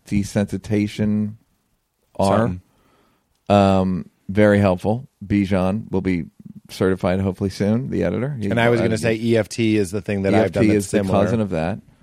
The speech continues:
Speaker 1: Um, transcranial magnetic stimulation, that's T M S. And what else have I tried? And I take Zoloft.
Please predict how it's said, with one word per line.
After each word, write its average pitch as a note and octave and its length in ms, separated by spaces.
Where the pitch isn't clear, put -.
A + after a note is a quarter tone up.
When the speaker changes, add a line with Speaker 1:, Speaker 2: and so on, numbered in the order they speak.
Speaker 1:
Um, F2+ 880
transcranial A2+ 680
magnetic G2+ 460
stimulation, G#2+ 560
that's F#2 180
T - 240
M F#2+ 140
S. F#2 360
And G2 720
what G2 200
else F#2+ 180
have - 140
I F#2 40
tried? - 240
And G2+ 160
I G2 80
take G2+ 200
Zoloft. G#2+ 340